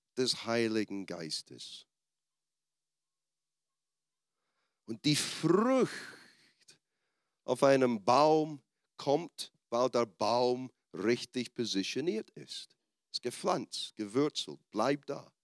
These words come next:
bleibt in Beziehung sozusagen mit der Erde, mit der Sonne. Und solange es so bleibt, die Frucht durch diese Beziehung durchkommt.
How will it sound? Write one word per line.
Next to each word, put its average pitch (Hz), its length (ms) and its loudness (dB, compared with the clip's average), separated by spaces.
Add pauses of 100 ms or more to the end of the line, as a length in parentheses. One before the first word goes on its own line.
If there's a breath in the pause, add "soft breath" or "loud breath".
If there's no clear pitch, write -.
(120)
bleibt 135 340 -2
in 135 160 -4
Beziehung 135 720 -4
sozusagen 104 760 -6 (440 soft breath)
mit 101 500 0
der 139 180 4
Erde, 135 500 -6 (640)
mit - 260 -6
der 135 140 4
Sonne. 131 440 -4 (1300)
Und 110 100 -4
solange 143 460 2
es 190 120 4
so 139 320 0
bleibt, 117 600 -2 (320)
die 127 120 0
Frucht 170 1120 -2 (200)
durch 139 440 2
diese 131 360 -6
Beziehung 127 960 0 (840)
durchkommt. - 760 -4